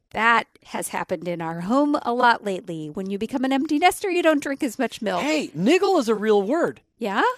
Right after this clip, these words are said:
Speaker 2: I just looked it up. Uh, cause slight but persistent annoyance, discomfort, or anxiety.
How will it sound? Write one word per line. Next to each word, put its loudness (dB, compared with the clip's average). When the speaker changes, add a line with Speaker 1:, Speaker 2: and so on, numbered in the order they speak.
Speaker 2:
I 0
just -2
looked -2
it 0
up. -4
Uh, -12
cause -2
slight -2
but -2
persistent -6
annoyance, 0
discomfort, -4
or -4
anxiety. -4